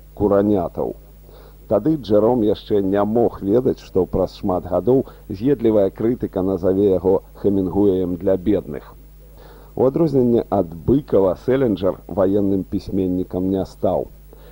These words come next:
Аднак, калі ўлічыць, што ваенны — гэта не быкаўскае самавызначэнне, а прыдумка крытыкі, дык тое адрозненне можа і знікнуць. Урэшце,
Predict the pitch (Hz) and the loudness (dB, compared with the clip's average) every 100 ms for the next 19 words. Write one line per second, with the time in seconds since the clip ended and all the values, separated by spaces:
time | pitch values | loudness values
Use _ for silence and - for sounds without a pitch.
0 | - - 92 101 87 - - 98 98 98 | -10 -6 -2 -2 -2 -10 -2 0 2 2
1 | 95 101 - 92 - - - 92 - - | 0 -2 -2 -6 -8 -20 -4 -2 -2 -6
2 | - 95 95 98 104 87 85 82 - 85 | -6 -2 -2 0 -2 -2 -6 -8 -10 -6
3 | 92 95 87 - 95 98 151 - 95 - | -6 -4 -6 -4 -4 -2 -2 0 -2 -2
4 | 85 80 98 92 90 90 92 - 90 85 | -4 -4 -4 -4 -4 -4 -6 -4 -6 -4
5 | 90 - 92 - - 98 101 85 - 85 | -6 -6 -6 -2 -2 0 -2 -2 -4 -6
6 | 113 143 131 120 - 95 - - - - | -2 -2 -4 -6 -6 -6 -10 -20 -6 -4
7 | - - - 117 110 98 95 120 117 110 | -4 -8 2 4 6 4 4 4 4 2
8 | 98 92 95 87 - - 95 - 104 92 | 0 0 -2 -2 -4 -6 -8 -4 -4 -4
9 | - 80 - - - - - - - - | -6 -8 -10 -20 -20 -20 -20 -20 -4 2
10 | 120 - 110 101 | 2 2 0 0